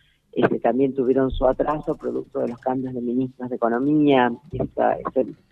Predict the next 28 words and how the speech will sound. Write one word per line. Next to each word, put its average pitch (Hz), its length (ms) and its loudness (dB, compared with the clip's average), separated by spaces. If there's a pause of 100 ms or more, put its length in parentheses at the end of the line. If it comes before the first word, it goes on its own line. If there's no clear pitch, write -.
(560)
ese 135 220 4
lapso 131 420 2
generó 123 720 -2 (280)
muchos 139 360 -4
inconvenientes 135 1000 2
en 117 100 -4
la 113 100 -2
recepción 120 520 -8
de 131 60 -4
los 120 160 -10
pagos, 151 440 4
pero 120 200 -6
bueno, 107 220 -10 (640)
este, 233 440 -2
se - 60 8
está - 160 0
encaminando 127 640 2
todo 131 340 4
por 120 200 -6
suerte, 156 480 2
y 127 160 -2
la 117 120 -2
verdad 117 280 -2
que 131 60 -6
es - 100 -14
una 123 240 0
obra 135 220 0
que - 120 -18